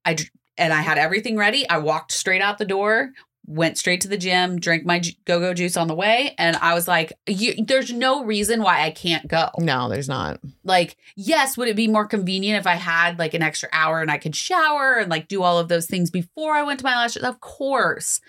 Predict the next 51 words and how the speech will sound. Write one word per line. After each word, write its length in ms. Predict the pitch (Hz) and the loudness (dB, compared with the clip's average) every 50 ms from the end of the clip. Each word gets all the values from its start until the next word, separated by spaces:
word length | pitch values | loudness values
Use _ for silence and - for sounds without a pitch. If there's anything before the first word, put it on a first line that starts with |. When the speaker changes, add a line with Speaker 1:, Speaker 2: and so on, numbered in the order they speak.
| - | -10
Speaker 2:
Yeah. 380 | - 220 254 247 156 120 131 139 - _ | -6 -4 -2 0 0 -2 -4 -6 -8 _
Speaker 1:
Is 160 | - 240 220 254 | -4 -2 0 0
it 100 | 262 247 | -2 -2
conducive 520 | 269 254 233 254 247 220 - 262 254 220 | -2 -4 -2 -2 -2 -2 0 -2 -2 -2
to 100 | - 247 | -2 -2
the, 300 | 226 220 220 196 160 - - - 180 - - | 0 0 0 0 0 -6 -12 -14 -16 -14 -10
the 100 | 202 196 | -8 -4
life 280 | 190 190 190 190 180 - | -2 0 0 0 -2 -2
that 100 | 190 180 | -2 0
I'm 140 | 180 180 180 | 0 2 2
living 520 | 175 170 165 175 170 170 170 170 165 - - - | 2 0 2 2 2 2 2 0 0 -2 -4 -2
that 100 | 180 175 | 2 2
I 60 | 175 170 | 2 2
want 260 | 170 170 170 170 - | 2 0 -2 -2 -2
to 80 | - 170 | -4 -2
live? 400 | 160 156 - - - - - - _ - | 0 0 -2 -2 -6 -12 -16 -18 _ -2
No. 320 | 165 165 170 175 175 160 - | 0 2 4 4 4 4 4
Speaker 2:
No. 400 | 156 143 131 127 131 135 131 - - _ _ _ _ _ - | 2 2 0 0 0 -2 -4 -6 -12 _ _ _ _ _ -14
Speaker 1:
So 320 | - - 269 240 190 170 | -8 -6 -2 0 2 4
Speaker 2:
No, 180 | 254 240 202 196 | 4 4 2 2
and 140 | 180 220 233 | 0 0 0
you 80 | 226 | 0
probably 260 | 226 214 190 185 185 | 0 0 0 0 -2
feel 240 | 180 - 196 180 180 | -2 -2 -2 -2 0
better 320 | 170 165 156 156 156 151 160 | 0 0 0 2 0 0 0
knowing 240 | 165 156 160 160 | 0 0 0 0
that 140 | 156 151 101 | 0 0 0
you 160 | 131 160 165 | 0 0 0
did 180 | 147 160 151 147 | 0 0 -2 -2
complete 360 | - 165 143 - 160 139 - | -2 -4 -2 -2 -4 -4 -2
that 180 | - 113 87 87 | -2 -2 -2 -2
task. 360 | - 170 135 - - 135 139 | -2 -2 0 0 -2 0 -2
Speaker 1:
Exactly. 520 | 180 180 165 - 151 120 - - - 90 - - - - | 0 0 2 0 0 0 -2 -6 -10 -12 -12 -12 -10 -4
Speaker 2:
And 260 | - 185 185 190 190 | -2 -2 0 0 -2
that 80 | 156 | -2
you 320 | 113 165 170 170 165 165 160 | -2 -2 -2 0 0 0 0
actually 380 | 110 113 151 151 - - 170 | 0 0 -2 -2 -2 -2 -2
overcame 840 | - 143 160 143 139 139 - - 185 165 156 143 139 139 135 135 131 | 0 0 0 0 -2 -4 -2 -2 -2 0 0 0 0 0 -2 -2 -2
some 140 | - 165 156 | -2 -2 -2
of 40 | |
the 60 | 143 - | 0 0
obstacles 520 | 135 135 143 - - - 151 139 135 127 | -2 -2 -2 -4 -4 -4 -2 -2 -2 -2
that 80 | 147 107 | -2 -2
you 100 | 135 139 | -2 -2
were 60 | 135 | -2
putting 260 | 131 - 147 131 131 | -2 -4 -4 -4 -2
in, 220 | 120 120 120 117 - - | -2 -2 -2 -4 -4 -6
in 140 | - 123 127 | -6 -6 -4
place 240 | - - 135 117 - | -4 -2 -2 -2 0
for 100 | 175 170 | 0 0
yourself. 300 | - 127 131 - 147 139 | 0 0 0 2 2 2